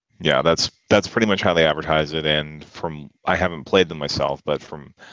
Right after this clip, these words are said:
from what I've heard from people who play these racing games in, for serious,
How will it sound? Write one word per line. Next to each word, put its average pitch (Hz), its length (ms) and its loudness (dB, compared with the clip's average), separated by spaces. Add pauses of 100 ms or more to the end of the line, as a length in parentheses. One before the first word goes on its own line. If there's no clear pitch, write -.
(840)
from 92 220 -10
what 85 160 2
I've 82 140 4
heard 82 240 -6
from 78 120 -12
people 80 240 -2
who 76 180 -14
play 80 260 2
these 76 580 -4
racing 80 320 -4
games 76 500 -10 (180)
in, 69 360 -8 (100)
for 73 200 -10
serious, 71 680 -4